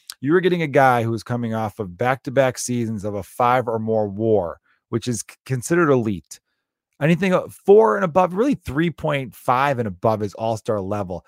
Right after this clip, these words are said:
Five and above is elite. Less than twenty players across both leagues usually have a war above five, I'd say. And Heyward was twenty-six. There was no reason to think he was gonna fall off that badly.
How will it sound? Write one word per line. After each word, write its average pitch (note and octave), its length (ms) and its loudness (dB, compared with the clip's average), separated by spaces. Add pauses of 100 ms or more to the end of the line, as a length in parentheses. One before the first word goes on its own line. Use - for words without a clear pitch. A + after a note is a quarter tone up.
(120)
Five G3 400 -2
and F#3+ 80 -6
above C#3 340 0
is G#2 200 -14
elite. F2+ 640 -12 (540)
Less E3+ 360 -2
than D3 400 -4
twenty D3+ 400 -4
players A#2+ 760 0
across A2 300 0
both A#2+ 280 4
leagues G#2+ 560 -4
usually A2 360 -4
have G#2 180 -2
a G2+ 80 -4
war G2+ 320 -2
above F2 300 -8 (100)
five, F#2 300 -6
I'd E2 160 -12
say. C#2 340 -12 (880)
And C3 180 2
Heyward D#3 260 4
was C3 120 -2
twenty-six. - 1000 -8 (520)
There B2+ 100 4
was A#2 140 2
no D#3+ 340 4
reason D3 340 4
to A2+ 60 -4
think A#2+ 80 -6
he A#2+ 80 -2
was A2+ 80 -4
gonna A2+ 140 -4
fall G#2+ 320 2
off F#2 100 -6
that F#2+ 240 -4
badly. D#2 420 -8